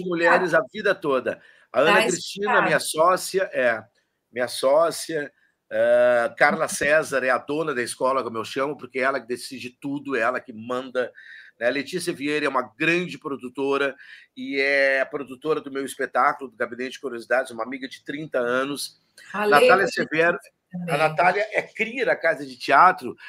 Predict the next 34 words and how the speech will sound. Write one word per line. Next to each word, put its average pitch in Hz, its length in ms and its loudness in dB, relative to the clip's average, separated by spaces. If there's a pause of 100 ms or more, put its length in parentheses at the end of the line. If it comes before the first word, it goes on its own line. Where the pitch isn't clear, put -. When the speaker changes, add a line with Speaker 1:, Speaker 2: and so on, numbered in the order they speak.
(140)
Speaker 2:
mas 139 320 -2
ela 165 240 2
é 165 120 -2
formada 139 920 0 (360)
em 147 280 -10
marketing, 143 680 0
então 160 220 -4
ela 185 120 2
cuida 214 280 -8
do 185 100 -10
marketing 170 560 0
da 147 80 -6
escola 160 560 -4
que - 80 -20
formou 185 320 -10
ela, 143 300 -4 (400)
né? 107 320 -2
Speaker 1:
Entendi. 190 440 -8
Speaker 2:
Liane 175 200 2
Strapazon 170 800 0
é 175 40 0
a 160 80 0
nossa 151 240 -2
assessora 143 360 -8
de 147 100 -14
imprensa 151 600 -8
maravilhosa, 135 960 -2 (320)
que 131 120 -12
consegue 143 440 -4
sempre 151 320 -10
espaços - 760 -8 (180)
fantásticos 151 800 0
pra 90 140 -12
escola. 73 420 -12